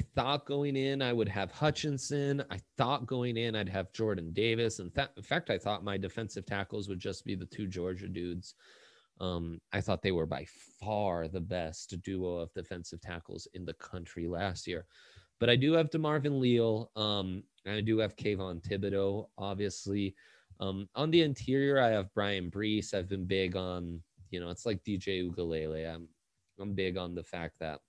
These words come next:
Clemson's probably gonna have the best defender and the best offensive player next year. Neither will be, um, draft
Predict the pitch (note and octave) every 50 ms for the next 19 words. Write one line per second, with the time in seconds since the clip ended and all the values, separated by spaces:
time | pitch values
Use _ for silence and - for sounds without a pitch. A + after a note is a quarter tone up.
0 | _ _ - - G2 F#2+ F2 F#2 F2+ E2 - _ G2 F#2 F2 E2 E2 F2+ F2 E2+
1 | D#2+ E2+ F2 E2 E2 D#2+ D#2 _ E2+ E2 F#2+ G#2+ G#2+ G2+ F#2 - - _ G2 F2+
2 | - F#2+ F2+ F2 F2 F2 F2+ F2+ F2+ E2+ E2+ E2+ F#2 F#2 F2+ - - E2+ F2 -
3 | - E2+ E2+ - - E2+ E2+ _ - G2 G2+ F#2+ - _ - - - - - -
4 | - _ _ - A2+ A2 A2 - - - A2 G#2 G#2 G2+ F#2 F2+ F#2+ G#2 G#2 F#2
5 | G#2 G2 F#2+ F#2+ F#2+ F2+ F#2 F#2 F#2 F#2 F2+ F#2 F#2 - - F#2+ F#2 F2+ F2 E2+
6 | E2 - G2 F#2+ F2 E2 -